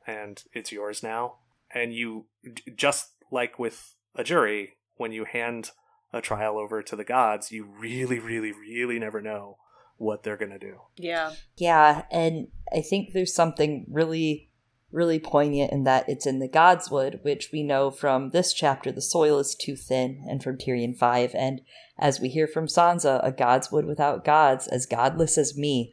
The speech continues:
Speaker 2: Mm.
Speaker 3: There may be a Septon blessing this infertile holy ground that is, you know, I mean, it's been ripped up from the roots. But i-, it's just kind of insulting, right? You're hosting this trial here in a godless
Speaker 1: Mm-hmm.
Speaker 3: Godswood.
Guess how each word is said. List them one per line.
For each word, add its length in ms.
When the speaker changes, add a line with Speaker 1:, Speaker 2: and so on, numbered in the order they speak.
Speaker 2:
Mm. 320
Speaker 3:
There 280
may 240
be 160
a 40
Septon 540
blessing 680
this 320
infertile 680
holy 460
ground 500
that 100
is, 240
you 80
know, 200
I 120
mean, 200
it's 160
been 220
ripped 280
up 180
from 160
the 80
roots. 540
But 160
i-, 40
it's 460
just 220
kind 180
of 100
insulting, 540
right? 180
You're 120
hosting 400
this 140
trial 400
here 220
in 80
a 60
godless 520
Speaker 1:
Mm-hmm. 400
Speaker 3:
Godswood. 180